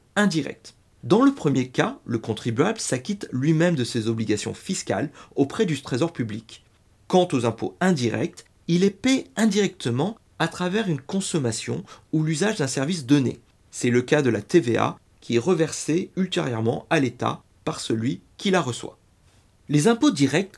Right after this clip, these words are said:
comprennent d'une part les impôts sur les revenus, qui varient en fonction des revenus générés par l'activité professionnelle, et d'autre part les taxes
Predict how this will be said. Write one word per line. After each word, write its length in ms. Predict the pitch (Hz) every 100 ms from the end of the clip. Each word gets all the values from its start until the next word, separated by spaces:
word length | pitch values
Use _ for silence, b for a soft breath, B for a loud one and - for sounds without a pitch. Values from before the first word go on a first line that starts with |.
| -
comprennent 560 | 151 151 - 156 196 -
d'une 280 | 113 139 143
part 320 | - 127 185
les 180 | 131 110
impôts 280 | 110 - 202
sur 180 | - 107
les 100 | 101
revenus, 520 | 175 190 123 104 - _ _
qui 160 | - 190
varient 420 | 170 165 226 233 123
en 80 |
fonction 420 | 113 143 131 220 208
des 100 | 113
revenus 460 | 127 117 120 190
générés 480 | 127 175 151 117 156
par 160 | - -
l'activité 460 | - 110 104 190
professionnelle, 640 | - 143 135 - 101 104 107 _ -
et 80 | 110
d'autre 260 | 113 -
part 340 | 101 110 135 156
les 120 | 113
taxes 520 | - 139 147 - -